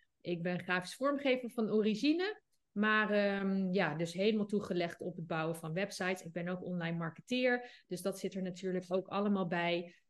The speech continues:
Eh, want een website is niet zomaar een visitekaartje, maar is echt een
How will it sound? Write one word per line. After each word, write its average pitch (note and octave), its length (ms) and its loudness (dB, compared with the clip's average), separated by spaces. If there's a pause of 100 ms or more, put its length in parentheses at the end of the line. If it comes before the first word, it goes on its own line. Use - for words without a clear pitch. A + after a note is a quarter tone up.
Eh, E3+ 500 -2
want E3+ 200 -4
een F3 60 -4
website E3+ 460 0
is E3+ 140 -6
niet F3+ 220 -2
zomaar E3+ 580 0 (100)
een F3+ 140 -6
visitekaartje, G#3 840 4
maar F3+ 200 0
is E3 160 -6
echt F3+ 280 -6
een F3+ 280 -4